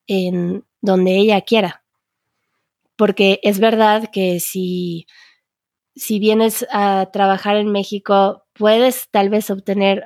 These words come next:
algunos ingresos, pero no te pueden contratar oficialmente de una forma en la que pagues impuestos y hagas, eh, todo lo que un mexicano puede hacer,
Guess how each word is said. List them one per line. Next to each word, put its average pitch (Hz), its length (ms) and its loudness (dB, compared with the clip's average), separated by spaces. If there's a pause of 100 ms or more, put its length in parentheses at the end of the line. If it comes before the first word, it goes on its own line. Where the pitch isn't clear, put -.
algunos 202 480 -2
ingresos, 202 720 -2 (340)
pero 233 520 4
no 220 320 4
te 220 120 0
pueden 202 380 0
contratar 175 640 -4 (1300)
oficialmente 190 1400 0
de 196 200 -4
una 190 180 2
forma 190 320 0
en 190 100 0
la 180 120 -4
que 185 460 -10 (380)
pagues 190 320 0
impuestos 190 1040 0
y 180 400 -8 (460)
hagas, 190 800 -2 (180)
eh, 170 540 -8
todo 196 240 2
lo 185 160 0
que 175 160 -4
un 196 200 2
mexicano 202 560 0
puede 202 220 2
hacer, 214 420 0